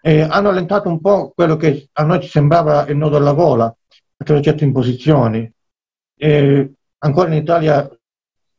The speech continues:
sono abbastanza forti rispetto al resto d'Europa, degli Stati Uniti o del Canada, ma, eh, ripeto, stanno,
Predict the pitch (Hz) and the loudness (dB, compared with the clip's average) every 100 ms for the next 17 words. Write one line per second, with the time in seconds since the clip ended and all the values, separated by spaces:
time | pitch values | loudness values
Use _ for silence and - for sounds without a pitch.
0 | _ _ _ _ _ _ _ _ _ _ | _ _ _ _ _ _ _ _ _ _
1 | _ _ _ _ _ _ _ _ _ _ | _ _ _ _ _ _ _ _ _ _
2 | _ _ _ _ _ - 143 135 127 - | _ _ _ _ _ -6 -4 -4 -6 -14
3 | _ 131 151 143 143 185 - 120 - 131 | _ -2 2 2 2 2 0 -6 -8 -4
4 | 131 117 127 127 131 131 123 120 147 147 | -2 0 0 0 0 -2 0 2 0 0
5 | 117 123 120 123 131 139 127 127 _ - | -4 -6 -6 0 2 2 0 -4 _ -2
6 | 131 127 127 127 117 110 110 _ _ - | 0 0 0 0 0 -2 -6 _ _ -2
7 | 170 170 - 143 160 160 160 - 127 - | 0 0 -4 -8 -2 0 0 -2 -6 -4
8 | 185 185 | 0 0